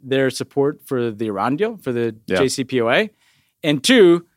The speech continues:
Speaker 1: saying, "No, instead of working with the U S, we're going to do our own kind of European maritime support for our tankers." So they're basically telling the United States, in as many words, "You created this problem." <laughs> We're st-, th-,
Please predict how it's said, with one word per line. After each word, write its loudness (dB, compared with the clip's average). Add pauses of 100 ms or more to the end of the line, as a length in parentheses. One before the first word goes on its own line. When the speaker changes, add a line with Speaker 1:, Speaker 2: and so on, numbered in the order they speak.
(160)
Speaker 1:
saying, 2
"No, 4
instead 0
of 2
working 0
with -2
the -4
U 4
S, 0
we're 0
going 2
to 4
do 2
our 4
own 2
kind -8
of -10
European 0
maritime -4 (200)
support -6
for -6
our -4
tankers." -12 (360)
So 4
they're 4
basically 0
telling 2
the 0
United 0
States, -2
in -2
as -4
many -2
words, 2 (260)
"You 0
created 4
this -6
problem." -2
<laughs> -20
We're 6
st-, -4 (200)
th-, 4